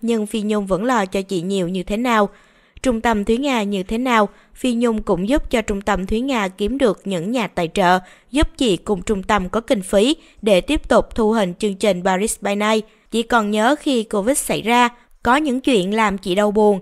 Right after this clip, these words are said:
nhưng Phi Nhung an ủi chị: "Chị bây giờ vẫn còn có em, bây giờ chị không cần gì hết, em sẽ giúp chị kiếm nhà tài trợ cho chị.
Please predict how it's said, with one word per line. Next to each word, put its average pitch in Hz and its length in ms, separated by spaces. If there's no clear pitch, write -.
nhưng 226 280
Phi 226 200
Nhung 214 280
an 196 220
ủi 190 180
chị: 185 340
"Chị 233 160
bây 247 160
giờ 226 260
vẫn 180 280
còn 214 300
có 220 140
em, 240 240
bây 277 220
giờ 240 280
chị 180 160
không 208 260
cần 185 280
gì 175 100
hết, 220 300
em 226 220
sẽ 190 140
giúp 269 260
chị 170 220
kiếm 208 340
nhà 254 160
tài 180 280
trợ 170 200
cho 190 160
chị. 190 380